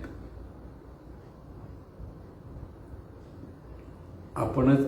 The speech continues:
आपल्याला त्या पद्धतीने मोल्ड केलेलं आहे.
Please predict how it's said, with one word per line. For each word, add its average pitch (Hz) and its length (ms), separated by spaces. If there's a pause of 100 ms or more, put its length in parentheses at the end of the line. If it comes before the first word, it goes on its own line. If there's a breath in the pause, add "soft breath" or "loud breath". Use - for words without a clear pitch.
आपल्याला 127 400
त्या 127 180
पद्धतीने 127 540
मोल्ड 123 360
केलेलं 104 380
आहे. - 200